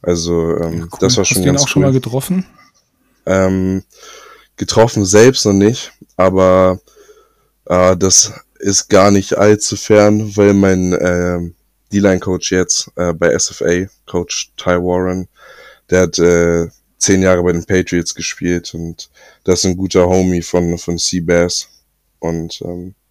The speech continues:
Speaker 1: ja, ich, äh, denke, da lässt sich bestimmt mal irgendwas arrangieren.
Speaker 2: Sehr geil.
Speaker 1: Aber,
Speaker 2: Also ich hatte das Glück,
Speaker 1: aber
Speaker 2: ich hab Sebastian schon zweimal getroffen, dreimal.
Speaker 1: Ja. Ähm,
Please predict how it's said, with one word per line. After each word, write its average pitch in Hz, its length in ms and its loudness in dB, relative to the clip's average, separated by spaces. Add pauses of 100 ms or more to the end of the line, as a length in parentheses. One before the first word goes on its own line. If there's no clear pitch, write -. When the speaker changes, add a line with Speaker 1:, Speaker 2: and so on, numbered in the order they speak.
(1040)
Speaker 1:
ja, 87 180 2 (440)
ich, 82 240 -8
äh, 85 300 -2 (440)
denke, 85 300 -4
da 82 140 -4
lässt 82 240 -6
sich - 180 -14
bestimmt - 400 -12
mal 85 180 -6
irgendwas 87 400 -10
arrangieren. 85 680 -6 (1900)
Speaker 2:
Sehr 110 380 -8
geil. - 20 -10
Speaker 1:
Aber, 90 320 2 (100)
Speaker 2:
Also 90 140 0
ich 117 100 -10
hatte 127 160 -8
das - 140 -10
Glück, 92 140 2
Speaker 1:
aber 92 80 4
Speaker 2:
ich 80 60 0
hab 123 100 -10
Sebastian 123 520 -6
schon 120 160 -6
zweimal 120 440 -4
getroffen, 110 500 -8
dreimal. 113 520 -10
Speaker 1:
Ja. 90 220 2 (2000)
Ähm, 85 460 -8